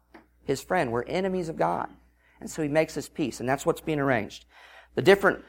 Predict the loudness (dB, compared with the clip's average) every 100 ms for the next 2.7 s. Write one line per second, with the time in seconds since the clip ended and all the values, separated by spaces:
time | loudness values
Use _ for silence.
0 | -2 -2 4 4 4 0 _ -4 -4 2
1 | 2 4 0 -2 0 4 4 4 4 6
2 | 4 4 4 2 2 -6 -10